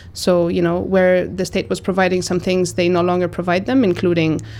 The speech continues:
greening or, um, taking care of that greening, et cetera, but also, uh, roll out neoliberalism. So the state, um, providing spaces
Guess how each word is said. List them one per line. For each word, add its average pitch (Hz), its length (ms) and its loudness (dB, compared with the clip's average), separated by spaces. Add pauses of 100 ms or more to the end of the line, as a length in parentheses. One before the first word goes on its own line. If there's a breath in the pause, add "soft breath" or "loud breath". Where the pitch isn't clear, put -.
(220 loud breath)
greening 196 640 2
or, 180 540 0
um, 175 800 -4
taking 208 240 2
care 190 380 2
of 175 140 -4
that 165 220 -2
greening, 180 360 0
et 185 260 -4
cetera, 214 320 -2
but 214 180 2
also, 202 640 0 (380 loud breath)
uh, 185 400 -2 (340)
roll 208 320 4
out 220 220 2
neoliberalism. 180 840 0
So 180 440 -2 (260)
the 190 140 2
state, 202 480 2 (300)
um, 190 380 -4 (420)
providing 214 580 2
spaces 175 720 -2